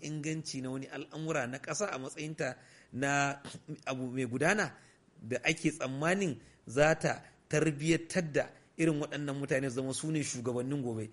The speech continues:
Idan suka samu kansu tun daga makaranta ga yadda suka taso, idan suka samu kansu a wani manga-, matsayi na shugabanci, me kake tsammani? Shi yasa al'umman ta ɗauko rugujewa, banda da Allah ya kawo mana sauƙi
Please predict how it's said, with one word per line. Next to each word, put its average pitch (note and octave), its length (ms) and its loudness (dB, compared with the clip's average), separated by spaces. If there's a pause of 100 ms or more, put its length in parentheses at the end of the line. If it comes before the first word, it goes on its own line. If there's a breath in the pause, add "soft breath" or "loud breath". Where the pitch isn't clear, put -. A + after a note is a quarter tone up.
(280 soft breath)
Idan D#3 220 2
suka E3+ 180 0
samu C3 260 0
kansu C3 300 -2
tun D#3+ 220 -2
daga A#2+ 180 4
makaranta B2+ 560 -2
ga A2+ 100 -2
yadda A#2+ 220 0
suka - 180 -6
taso, - 320 -6 (300 loud breath)
idan D3+ 260 2
suka F3 180 2
samu C3 240 0
kansu - 280 0
a - 80 -2
wani C3+ 160 0
manga-, C#3+ 340 -4
matsayi C#3+ 400 -2
na D3 80 -2
shugabanci, D3 580 -2 (300 soft breath)
me C3+ 120 0
kake E3+ 220 2
tsammani? B2 380 -4 (320 loud breath)
Shi - 200 -4
yasa E3+ 220 0
al'umman D3 400 -4
ta D#3 100 -6
ɗauko D#3 480 -2
rugujewa, D3 440 0
banda D#3 520 0 (320 loud breath)
da A#2+ 180 -2
Allah D#3+ 300 4
ya C#3 140 4
kawo D3+ 280 2
mana D3 220 -2
sauƙi C#3+ 600 0